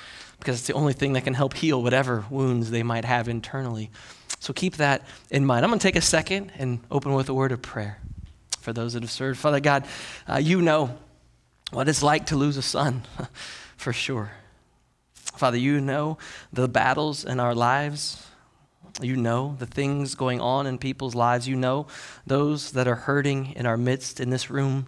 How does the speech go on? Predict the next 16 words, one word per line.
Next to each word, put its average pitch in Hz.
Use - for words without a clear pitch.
today 107
even. 104
Father, 135
we 139
wanna 135
take 143
just -
a 135
moment 117
as 123
a 135
congregation 117
and 117
lift 139
up 131
those 113